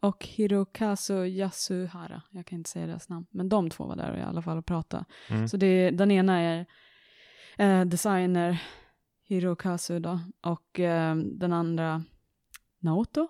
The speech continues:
Speaker 1: gud, de här namnen alltså. Han är, eh, character designer.
Speaker 2: Mm.
Speaker 1: Så då fick vi se massa olika koncept på Sonic. Eh, det var jättekul. Så här,
Speaker 2: Ja.
Speaker 1: verkligen blyerts och papper.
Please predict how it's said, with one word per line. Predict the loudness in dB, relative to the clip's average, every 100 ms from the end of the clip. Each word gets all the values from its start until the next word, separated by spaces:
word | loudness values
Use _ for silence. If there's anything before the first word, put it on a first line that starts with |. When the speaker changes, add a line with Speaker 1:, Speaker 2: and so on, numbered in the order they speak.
| _ -8
Speaker 1:
gud, | -6
de | -2
här | -2
namnen | -2 -2 -4 -6
alltså. | -8 -16 _
Han | -8 -4 -2
är, | -4 -4 -6 -6 -6 -6 -6 -8
eh, | -10 -8
character | -8 -6 -8
designer. | -10 -10 -8 -10 -10 _ _ _ _ _ -8
Speaker 2:
Mm. | -4 0
Speaker 1:
Så | 2
då | 4
fick | 4
vi | 4
se | 4
massa | 4 2 2 0
olika | 0 -2 -2 -2 -2
koncept | 2 2 4 0 -2 -14 -6
på | -2 -2 -2
Sonic. | -2 -2 -2 -6 -20 -14 -8
Eh, | -6 -6 -8 -12 -16 -8
det | 2
var | 6
jättekul. | 6 4 2 2 2 -2
Så | 0 4
här, | 4
Speaker 2:
Ja. | 2
Speaker 1:
verkligen | 0 0 2 2
blyerts | 4 2 2 -4 -10
och | -6 -4 -2 -2 -4 _
papper. | -10 -6 -4